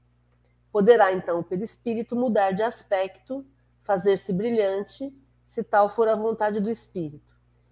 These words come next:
e se este dispuser de poder para tanto. Um outro espírito, combinando seus fluidos com o do primeiro,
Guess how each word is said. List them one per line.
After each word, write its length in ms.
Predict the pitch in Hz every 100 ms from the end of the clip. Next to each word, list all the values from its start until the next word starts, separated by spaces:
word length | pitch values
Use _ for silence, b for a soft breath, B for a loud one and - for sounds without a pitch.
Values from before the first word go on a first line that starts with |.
| _
e 60 | 196
se 200 | - 269
este 380 | 220 196 - 202
dispuser 720 | 226 - 277 262 214 190 196
de 80 | 208
poder 440 | 233 226 185 185
para 180 | 196 214
tanto. 380 | 214 170 143 139 _ _ _ _ _ _ _ _ _ _ _ _ _ _ _ _ _ -
Um 100 | 277
outro 320 | 247 202 196
espírito, 640 | 226 - - 226 220 - -
combinando 560 | 226 214 214 196 190
seus 320 | 180 185 175
fluidos 480 | - 180 165 160 170
com 280 | - 170 160
o 20 |
do 120 | 156
primeiro, 640 | 165 220 240 208 202 226